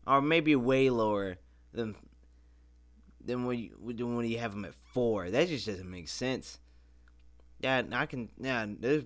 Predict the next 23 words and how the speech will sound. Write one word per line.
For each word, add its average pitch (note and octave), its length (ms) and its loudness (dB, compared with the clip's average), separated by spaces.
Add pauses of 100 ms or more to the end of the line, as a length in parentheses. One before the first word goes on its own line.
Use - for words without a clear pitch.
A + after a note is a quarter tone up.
there's, B2+ 480 -2
that's D3+ 140 -12
about A2+ 240 -4
five C3+ 560 4
or A#2+ 240 -2
maybe B2+ 260 0
six C#3+ 320 -2
more B2 160 0
players A2+ 300 0
better A2+ 200 0
than G2+ 280 -6 (500)
Jrue G#2 220 -2
Holiday. G2 600 4
I F#2+ 80 -6
don't A2+ 140 0
understand F#2 480 -6
why F2+ 80 -6
you'd F#2 200 -6
have F#2+ 260 -8
him F2 180 -12 (260)
at G#2 140 -6
number A2 280 -6 (200)
four. G#2+ 480 4